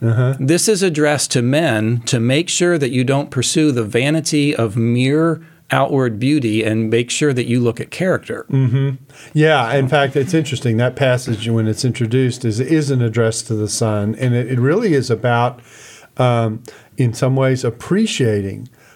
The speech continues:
Speaker 1: a certain kind of woman. We're back to the observation
Speaker 2: Mm-hmm.
Speaker 1: made earlier that there are types of women in Scripture.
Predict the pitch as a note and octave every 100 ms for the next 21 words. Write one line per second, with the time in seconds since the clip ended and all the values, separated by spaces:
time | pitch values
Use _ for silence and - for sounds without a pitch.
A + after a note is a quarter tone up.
0 | - A#2 - D#3 D#3 D3 C3 - D3 C#3+
1 | C#3+ C3+ A#2 A2+ D3 C#3+ A2 G2+ A#2 A2+
2 | B2+ A2 G#2 F#2+ - - - A2 A2 -
3 | A2+ A2 A#2 A2 A2 G#2+ B2 E3 C3 G#2+
4 | G#2 G#2 A#2 A2 G#2 - C#3+ G#3+ - C3
5 | C#3 E3+ G#2 G2 - - D3+ - -